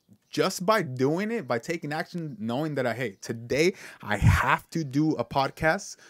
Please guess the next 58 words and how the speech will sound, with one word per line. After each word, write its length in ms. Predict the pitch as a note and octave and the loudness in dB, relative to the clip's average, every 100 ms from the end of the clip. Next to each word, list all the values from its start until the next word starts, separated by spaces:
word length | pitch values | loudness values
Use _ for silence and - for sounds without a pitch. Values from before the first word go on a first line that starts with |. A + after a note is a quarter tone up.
| - _ | -20 _
no 380 | G#2 A#2 D3+ F3 | -4 2 2 2
matter 320 | D#3 D#3+ D#3 | 0 0 0
what, 420 | A2 A2 D#3 D4 - _ _ _ _ _ _ _ _ | 0 0 0 0 -4 _ _ _ _ _ _ _ _
I 60 | A2 | -8
figure 280 | - D3+ B2 | -2 -2 -2
something 360 | B2+ A#2 A2+ | -6 -6 -4
out, 180 | G#2+ F#2+ | -4 -4
right? 240 | G2+ A#2 - - - A2 | -4 -4 -4 -20 -10 -4
Um, 280 | A2 G#2+ | -2 0
but, 300 | G#2+ A2 G2+ _ - | 2 2 0 _ -10
you 100 | A2 | -8
know, 180 | F#2+ - _ _ A2+ | -8 -12 _ _ -8
being 200 | B2+ C3+ | -4 -2
able 120 | C3+ | -2
to 80 | B2+ | -4
produce 320 | - B2+ C3 A#2+ | -6 -6 -6 -6
a 20 | |
good 160 | B2+ A#2+ | -6 -4
show, 480 | - C3 C3 C3 - | 0 2 2 0 -8
um, 380 | G#2 G2+ G2 - A2+ | -10 -10 -12 -14 -6
I'm 120 | A2+ | -2
more 180 | A#2+ A#2+ | 0 0
worried 220 | A#2+ A#2+ | 0 0
about 240 | A2+ A2 | -2 -4
how 200 | B2+ A#2+ | 0 0
it's 120 | A#2 | 0
gonna 180 | - A2 | -4 -8
look 280 | A2 B2 C3 | -4 -4 -4
at 140 | B2 | -8
the 140 | - B2+ | -8 -8
end 220 | C3 D3+ - - - | -6 -8 -14 -20 -12
instead 240 | A#2+ E3 | -8 -6
of 60 | C#3+ | -4
just 280 | C#3 A2 G#2+ | -6 -6 -2
doing 300 | B2 A2 F2+ | -2 -2 -6
it, 80 | - _ _ | -16 _ _
right? 280 | G#2 G#2 F#2+ _ - | -6 -6 -6 _ -8
And, 160 | A#2 A#2+ | -6 -4
and 100 | B2 | -4
I'm, 160 | C3 C3 | -4 -6
and 120 | C3 | -12
I'm 80 | B2+ | -10
sure 160 | - G#3+ | -2 -2
it's 80 | |
gonna 160 | G3+ A3+ | 0 -2
be 80 | G3+ | -4
great. 440 | D3 D#3 B3 - _ A#2 | -4 -6 -6 -8 _ -10
Uh, 60 | |
like, 140 | A#2 B2+ | -8 -6
once 240 | D#3+ D#3 | -6 -6
I 20 | |
pull 220 | C3+ E3 | -2 0
it, 180 | D#3 - | 0 -2
pull 200 | - D#3 | -4 -2
it 100 | C3+ | 0
up 320 | D3 D#3+ D#3 | 4 4 2
and 100 | |
I 60 | B2+ | -4